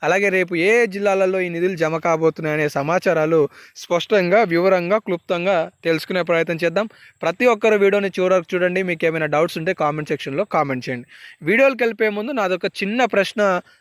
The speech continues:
రెండు అక్షరాల సమాధానం కామెంట్ సెక్షన్లో తెలియజేయడంతో పాటు మీరు కూడా కామెంట్ సెక్షన్ బాక్స్ని చూసుకోండి.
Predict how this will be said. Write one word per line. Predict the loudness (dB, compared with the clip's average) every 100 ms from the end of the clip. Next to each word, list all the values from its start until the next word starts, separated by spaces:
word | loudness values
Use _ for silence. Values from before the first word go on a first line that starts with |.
| _
రెండు | -2 0 0
అక్షరాల | 0 0 0
సమాధానం | 0 -2 0 2 0 0
కామెంట్ | 0 0 0
సెక్షన్లో | -2 -2 -2 -2
తెలియజేయడంతో | 0 0 2 2 0 0 0 0
పాటు | 2 0
మీరు | 2 2 2
కూడా | 2
కామెంట్ | 2 0 0 -2
సెక్షన్ | -4 -4 -2
బాక్స్ని | -2 -4 -4 -4
చూసుకోండి. | -4 -8 -10